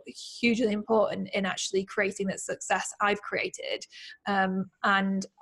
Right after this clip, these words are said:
I, you know, I always say, like, when you're building a business, the most important things, like, the most important, uh,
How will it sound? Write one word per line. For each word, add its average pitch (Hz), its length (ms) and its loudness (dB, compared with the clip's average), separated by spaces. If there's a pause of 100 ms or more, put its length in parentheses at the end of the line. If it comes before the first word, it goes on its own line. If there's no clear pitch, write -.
(100)
I, 220 100 4
you 226 180 2
know, 214 100 4
I - 100 2
always 226 560 4
say, 214 540 4 (100)
like, 202 140 4
when 202 100 0
you're 202 80 0
building 196 280 2
a 185 40 -2
business, 190 680 -2 (320)
the 220 40 2
most 214 300 4
important 196 640 0 (460)
things, 196 600 0 (120)
like, 196 160 2
the 208 60 -2
most 202 200 0
important, 190 520 2 (360)
uh, 185 300 2